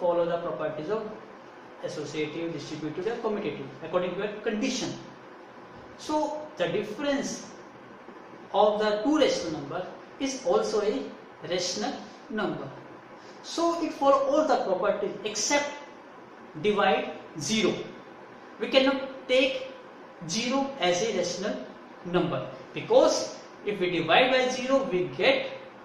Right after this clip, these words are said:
undefined number. So it follow the addition, subtraction, multiplication and division of two rational numbers gives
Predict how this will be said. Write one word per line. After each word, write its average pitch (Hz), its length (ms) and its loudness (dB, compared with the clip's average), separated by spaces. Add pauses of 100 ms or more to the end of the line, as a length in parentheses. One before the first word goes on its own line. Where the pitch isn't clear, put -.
(200)
undefined 226 520 2
number. 131 260 -8 (540)
So 311 400 2
it 277 140 -2
follow 240 560 0 (440)
the 180 200 0
addition, 196 440 -4
subtraction, 202 760 -6
multiplication 185 680 -4 (120)
and 170 140 -4
division 190 540 0 (460)
of 170 220 -4
two 277 120 2
rational 175 760 -2
numbers 165 500 -2 (840)
gives 208 280 0